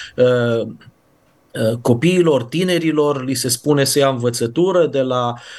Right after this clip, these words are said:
uh, părinților, li se prezintă într-o carte ca și Proverbe miza, uh,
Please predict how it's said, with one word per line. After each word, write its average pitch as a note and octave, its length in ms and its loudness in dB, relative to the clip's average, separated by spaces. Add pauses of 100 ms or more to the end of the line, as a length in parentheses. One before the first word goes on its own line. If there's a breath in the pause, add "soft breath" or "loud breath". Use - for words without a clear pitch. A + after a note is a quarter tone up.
(140 loud breath)
uh, A2+ 680 2
părinților, D#3 960 0
li C3+ 120 -4
se C3 180 -2
prezintă C3 760 0
într-o A#2+ 440 -2
carte C3+ 320 2
ca C3 100 -2
și B2 180 -4
Proverbe B2+ 540 0
miza, C3 800 -2 (600 loud breath)
uh, A2+ 580 2